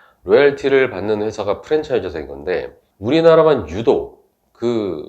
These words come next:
로열티 구조의 이런 소프트웨어적인 방법이 아니라 뭐 하드웨어적인 부분, 뭐 식자재 공급, 뭐 봉다리, 젓가락, 박스, 뭐 이런 마르지 않는 물류 공급 전략으로 빨대를 꼽아서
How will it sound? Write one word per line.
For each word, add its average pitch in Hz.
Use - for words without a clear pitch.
로열티 117
구조의 98
이런 87
소프트웨어적인 95
방법이 80
아니라 71
뭐 76
하드웨어적인 117
부분, 71
뭐 71
식자재 117
공급, 76
뭐 71
봉다리, 92
젓가락, -
박스, -
뭐 87
이런 101
마르지 143
않는 143
물류 127
공급 127
전략으로 110
빨대를 143
꼽아서 110